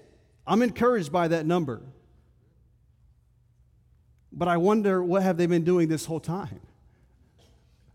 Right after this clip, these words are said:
But you know what they're looking for? They're realizing,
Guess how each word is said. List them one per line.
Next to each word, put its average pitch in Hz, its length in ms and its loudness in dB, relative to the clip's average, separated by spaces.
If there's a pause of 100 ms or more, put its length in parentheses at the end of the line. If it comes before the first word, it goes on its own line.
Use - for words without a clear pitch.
(1000)
But 143 160 -8
you 160 60 -4
know 180 60 2
what 175 100 -2
they're 147 80 -4
looking 185 260 -2
for? 123 300 -6
They're 127 140 -6
realizing, 127 600 -4